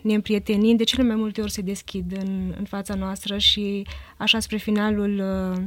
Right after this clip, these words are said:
spre finalul internării devin mult mai, uh, mai complianți și concedează și ei că au venit, uh, au venit la noi pentru, pentru a fi tratați și că tot ce le dorim noi, le dorim, uh, le dorim binele și,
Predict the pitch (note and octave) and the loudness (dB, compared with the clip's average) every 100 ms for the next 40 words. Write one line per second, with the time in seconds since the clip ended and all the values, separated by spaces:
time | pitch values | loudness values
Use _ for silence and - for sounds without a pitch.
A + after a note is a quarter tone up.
0 | G3+ - G#3+ G#3 G#3 G#3 G3+ G3 G3 G#3 | -6 -6 -4 -2 0 0 0 0 -2 -2
1 | G#3 G#3 G#3+ G#3+ - - - G3+ F#3 G3 | 0 0 0 0 -4 -12 -4 -2 2 2
2 | F#3+ F#3+ F#3 F#3 F#3 F#3+ F#3 F#3 F3+ F3+ | 2 0 0 0 2 0 0 0 -2 -2
3 | - F#3 F#3+ F#3+ F#3+ G3+ G3 G#3 - G3+ | -2 -2 -2 -2 -2 0 0 0 -2 -2
4 | F#3+ F#3+ F#3 F3 - - - A3 G#3 G#3 | -2 -2 -4 -6 -10 -8 -2 0 2 2
5 | F#3+ - F#3 F#3 A#3+ C4+ A3+ G3+ F#3+ F3+ | 4 4 4 4 4 4 0 -2 -2 -6
6 | - - - - G3+ G3 G3 G3 - G3+ | -16 -20 -8 -2 2 4 4 4 2 2
7 | F#3+ F#3 - G3 G3+ G#3 G3+ G3 G3+ F#3+ | 4 2 2 2 2 2 2 2 2 0
8 | G3 F#3 G3 F#3 F#3 F3 F3 F3+ G3 G3 | -2 -2 -2 0 0 0 -2 -2 -2 -2
9 | F#3+ G3 G3 F#3 A3+ B3 - A3+ G#3+ G3+ | -2 -2 -2 0 0 2 2 2 0 -2
10 | G3+ A3 A3+ G#3+ G#3 F#3+ G3 G3+ G3 G3 | -4 -6 -4 0 0 0 0 2 2 0
11 | F#3 F#3+ F#3+ F#3+ F#3 F#3 F3+ F3 - F#3 | -2 -2 -2 0 0 0 0 -2 -4 -4
12 | F#3+ F#3+ F#3 A3 A3 G3+ G3+ - - F#3+ | -4 -2 -2 0 0 0 -2 0 0 -2
13 | F#3 | -4